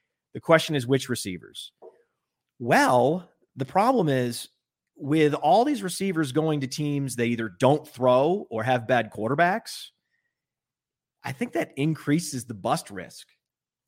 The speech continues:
I think we could look up and four of the six guys have busted.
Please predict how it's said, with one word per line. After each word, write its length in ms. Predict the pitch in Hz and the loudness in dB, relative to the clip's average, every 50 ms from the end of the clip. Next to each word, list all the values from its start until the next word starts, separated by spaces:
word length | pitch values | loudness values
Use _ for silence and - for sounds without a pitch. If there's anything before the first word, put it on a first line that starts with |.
| _ - | _ -10
I 140 | - 131 170 | -4 -2 -2
think 380 | 208 202 - 226 240 233 208 170 | -2 -2 -2 -2 -2 -2 -2 -4
we 180 | 151 139 147 | -6 -6 -6
could 260 | 139 - - 160 156 147 | -4 -2 -2 -2 0 0
look 180 | 143 147 143 | -2 -2 2
up 200 | 147 147 165 - | 2 0 0 0
and 160 | - 127 120 - _ _ - | -4 -8 -8 -8 _ _ 0
four 320 | - 156 180 214 233 208 | 4 8 12 12 12 12
of 100 | 160 131 | 10 6
the 60 | 107 107 | 0 -4
six 260 | - - 107 - - - | -8 -10 -12 -12 -14 -14
guys 240 | 107 98 95 92 | -12 -12 -12 -14
have 140 | 95 92 98 | -16 -18 -20
busted. 380 | - - - - - - - | -20 -20 -20 -20 -20 -20 -20